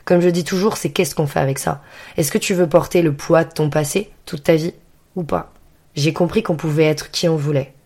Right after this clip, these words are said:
Je pense que tous ces gens qu'on envie qui font preuve de détermination et qu'on imagine dans notre tête, on se dit, « Ok,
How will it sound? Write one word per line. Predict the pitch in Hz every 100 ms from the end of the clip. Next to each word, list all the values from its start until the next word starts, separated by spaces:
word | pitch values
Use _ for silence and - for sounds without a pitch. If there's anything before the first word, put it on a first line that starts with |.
| _
Je | -
pense | 185 190
que | -
tous | - 165
ces | 175
gens | 151 170
qu'on | 170 156
envie | 147 143
qui | 147 143
font | 139
preuve | 139 147 139
de | 139 131 -
détermination | 156 147 156 151 151 143 196 185
et | 143 - - _ _ _ _ _
qu'on | - 151
imagine | 151 156 151 180
dans | 147
notre | 147 143
tête, | 165
on | 147
se | 135
dit, « | 139
Ok, | 143